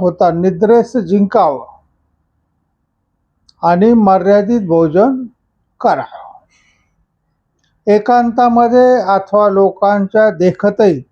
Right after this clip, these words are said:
स्त्रियांशी भाषण करू नये. सदैव सज्जन लोकांची संगत धरावी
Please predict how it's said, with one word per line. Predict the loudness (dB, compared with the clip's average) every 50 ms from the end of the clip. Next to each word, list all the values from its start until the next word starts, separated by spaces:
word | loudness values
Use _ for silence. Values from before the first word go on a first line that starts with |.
| _ _ _ _ _ _ _ _
स्त्रियांशी | -2 0 2 2 2 2 2 0 -2 -2 -2 0
भाषण | 0 0 -2 -2 -4 -2 0 0 0 0 -2 -4
करू | -4 -2 0 0 0 0 0 -2 -4 -6 -10 _ _
नये. | -6 -4 -2 -2 -2 -4 -6 -12 _ _ _ _ _ _ _ _ _ _ _ _ _ _ _ _ _ _ _ _ _ -20
सदैव | -6 -2 -2 0 2 2 2 2 2 2 0 -2
सज्जन | 0 0 -2 -2 0 0 0 0 2 2 2
लोकांची | 2 0 0 0 0 -2 -2 -2 -2 -2 -4 -2
संगत | 0 -2 -2 -2 -2 -2 -2 -2 0 0 -2
धरावी | -2 -2 -2 0 0 0 0 -2 -4 -10